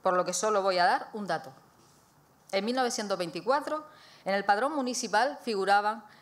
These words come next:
mil doscientas veintinueve personas, vecinos y vecinas mayormente, concentrados en el barranco de Mogán, el de Arguineguín y la zona de Beneguera. Podríamos decir que son el origen del municipio. Las raíces moganeras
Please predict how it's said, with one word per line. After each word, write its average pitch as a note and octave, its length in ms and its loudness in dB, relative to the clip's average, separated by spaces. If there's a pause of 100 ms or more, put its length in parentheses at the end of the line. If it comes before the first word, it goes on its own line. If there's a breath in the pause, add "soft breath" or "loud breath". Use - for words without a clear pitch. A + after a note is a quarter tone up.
mil A#3+ 240 -4
doscientas A#3+ 420 -2
veintinueve F#3+ 480 0
personas, F3 520 -2 (140)
vecinos A3 520 -4
y G3 80 -8
vecinas A3+ 420 -6 (140)
mayormente, G#3 720 0 (400 loud breath)
concentrados G#3 640 2
en F#3+ 60 0
el F#3 100 0
barranco G#3 420 2
de A#3+ 80 2
Mogán, A3+ 480 0 (480 loud breath)
el G3 180 2
de F#3+ 60 2
Arguineguín G3+ 720 -2
y G#3 80 -4
la F3+ 100 2
zona G3 280 0
de F3 80 0
Beneguera. D3 400 -6 (1000 loud breath)
Podríamos F#3 340 0
decir C4 320 -4
que G3+ 100 -4
son G#3 180 0
el G3+ 100 2
origen A3+ 280 -2
del G3 120 -4
municipio. F3 580 -6 (560 soft breath)
Las F3+ 140 0
raíces A#3 360 0
moganeras A#3 460 0